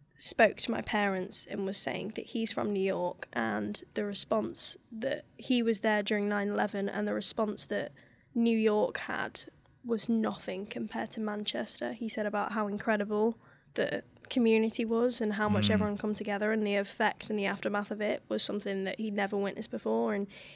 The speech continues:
Speaker 1: he was saying that Ariana rang him up and said that she never wanted to sing again and she never wanted to go on stage again, and that was it, because everything was her fault and all this thing. So my mum kind of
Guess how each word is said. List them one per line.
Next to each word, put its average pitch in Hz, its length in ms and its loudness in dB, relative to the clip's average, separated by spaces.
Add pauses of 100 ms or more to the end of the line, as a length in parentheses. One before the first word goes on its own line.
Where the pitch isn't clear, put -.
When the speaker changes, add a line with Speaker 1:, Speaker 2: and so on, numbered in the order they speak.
(120)
Speaker 1:
he 226 120 0
was 220 120 4
saying 208 460 2
that 196 240 0 (680)
Ariana 226 720 8 (580)
rang 247 360 10
him 240 120 6
up 233 220 2
and 226 100 6
said 226 180 2
that 226 120 -2
she - 120 4
never 220 220 2
wanted 220 300 4
to 233 100 -2
sing 208 240 0
again 202 540 -2
and 226 120 -2
she - 140 0
never 214 220 2
wanted 202 260 2
to 220 80 -4
go 208 160 0
on 202 100 0
stage 202 320 2
again, 196 480 -4
and 220 160 0
that 208 160 -4
was 202 140 -4
it, - 240 -6 (140)
because - 520 -4
everything 214 420 -4
was 196 140 -4
her 196 180 -2
fault - 340 -4
and 208 120 -2
all 214 140 0
this 202 220 -4
thing. - 240 -8 (100)
So 208 380 0 (560)
my 208 140 2
mum 196 300 0
kind 196 300 -2
of 185 120 -6